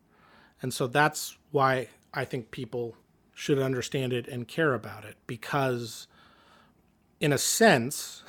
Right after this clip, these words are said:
<laughs> we've become assimilated into the economy, the politics,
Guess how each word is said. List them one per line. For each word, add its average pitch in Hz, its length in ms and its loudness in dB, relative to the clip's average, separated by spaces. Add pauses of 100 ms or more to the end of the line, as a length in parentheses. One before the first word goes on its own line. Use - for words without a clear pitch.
(640)
<laughs> - 720 -20
we've 156 200 2
become 160 320 4
assimilated 160 800 4
into 151 720 2 (380)
the 123 420 -6 (580)
economy, 147 640 2
the 127 120 -6
politics, - 1000 -2